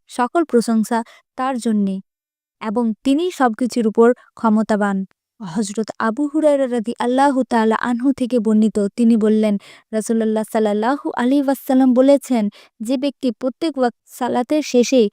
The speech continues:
তেত্রিশ বার আল্লাহর তাসবিহ বা বর্ণনা করবে, তেত্রিশ বার আল্লাহর তাহমিদ বা আল্লাহর প্রশংসা করবে এবং তেত্রিশ বার আল্লাহর তাকবীর তথা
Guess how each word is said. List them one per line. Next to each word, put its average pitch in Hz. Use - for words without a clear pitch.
তেত্রিশ 294
বার 262
আল্লাহর 233
তাসবিহ 240
বা 226
বর্ণনা 247
করবে, 220
তেত্রিশ 277
বার 285
আল্লাহর 247
তাহমিদ 254
বা 226
আল্লাহর 226
প্রশংসা 262
করবে 208
এবং 220
তেত্রিশ 269
বার 262
আল্লাহর 240
তাকবীর 220
তথা 233